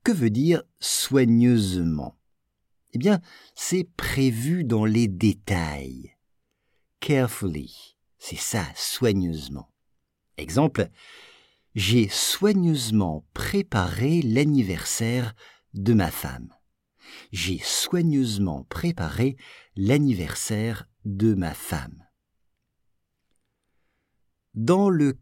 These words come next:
cadre de, c'est as part of. Dans le cadre de.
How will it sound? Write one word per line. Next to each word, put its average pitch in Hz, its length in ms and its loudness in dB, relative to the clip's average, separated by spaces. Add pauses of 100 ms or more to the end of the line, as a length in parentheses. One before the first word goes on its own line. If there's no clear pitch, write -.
cadre 131 680 0
de, 104 640 2 (800)
c'est - 460 -2 (480)
as 131 500 -2
part 117 280 0 (240)
of. - 580 -12 (140)
Dans 120 300 0
le 104 220 2
cadre 98 640 -4
de. 73 300 -8